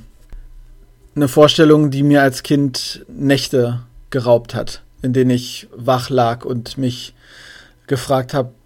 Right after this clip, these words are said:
wie ungerecht und willkürlich Gott eigentlich straft. Die Geschichte fällt, finde ich, so, ähm, in einen ähnlichen Rahmen wie diese Geschichte,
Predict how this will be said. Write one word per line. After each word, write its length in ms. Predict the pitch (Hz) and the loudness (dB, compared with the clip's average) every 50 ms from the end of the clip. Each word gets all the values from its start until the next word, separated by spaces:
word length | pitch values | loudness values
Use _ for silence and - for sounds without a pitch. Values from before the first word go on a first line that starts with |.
| _ _ _ _ _ _ _ | _ _ _ _ _ _ _
wie 200 | - 151 143 151 | -6 -2 0 0
ungerecht 720 | 135 143 147 147 151 147 143 127 131 131 131 127 - - - | 0 2 0 0 2 0 0 2 2 0 0 0 -6 -12 -14
und 840 | - - 135 127 127 127 127 127 127 - - - - - - - _ _ _ _ _ _ _ _ _ _ _ _ - | -10 -6 -2 0 0 0 0 -2 -4 -8 -12 -12 -14 -14 -16 -20 _ _ _ _ _ _ _ _ _ _ _ _ -18
willkürlich 880 | - 123 127 117 123 143 139 131 127 - - 135 131 127 123 123 123 | -14 -12 -8 -2 0 0 0 -2 -4 -4 -2 0 2 2 2 0 0
Gott 240 | - 131 127 123 - | 0 0 0 0 -2
eigentlich 400 | - 123 117 110 - 123 120 - | -4 -4 -4 -4 -6 -8 -8 -8
straft. 640 | - - - 127 113 117 117 117 - - - - - _ _ - - - _ _ _ _ _ _ _ _ _ _ _ _ _ _ - - - - - - - - - - | -10 -8 -6 -4 -2 -2 -2 -4 -6 -12 -18 -20 -20 _ _ -20 -20 -20 _ _ _ _ _ _ _ _ _ _ _ _ _ _ -18 -18 -18 -18 -20 -20 -20 -20 -20 -12
Die 60 | - 143 | -6 -4
Geschichte 540 | 147 139 - 170 151 - - 170 160 156 | -2 0 0 -2 -2 2 6 6 6 6
fällt, 300 | 123 - 165 156 156 151 | 6 4 2 2 2 2
finde 220 | - - 160 156 156 | -2 -4 -2 -2 -2
ich, 220 | 151 - - - - - | -4 -6 -12 -14 -12 -12
so, 420 | 151 147 147 147 147 147 151 139 - - | -10 -4 -2 2 4 4 4 4 2 2
ähm, 420 | 143 147 139 139 139 139 139 139 139 - - - - - - - _ _ _ | 0 0 2 2 0 -2 -2 -4 -8 -12 -18 -20 -20 -20 -20 -20 _ _ _
in 180 | 151 151 151 151 | -2 0 2 2
einen 100 | 151 143 | 0 0
ähnlichen 480 | - 151 147 165 165 160 - - 156 | 0 0 0 2 0 -2 -2 -2 -2
Rahmen 500 | 143 127 139 139 147 156 160 156 147 135 | 0 0 2 2 2 2 0 -2 -2 -4
wie 460 | 147 147 147 151 147 147 147 135 113 - | -4 -2 0 2 2 2 2 0 -2 -8
diese 300 | 131 135 143 139 135 139 | -4 -2 -2 0 0 -2
Geschichte, 680 | 143 131 - - 160 - - - 160 147 147 151 151 | -2 -2 -2 -2 -4 -4 2 4 4 4 6 4 0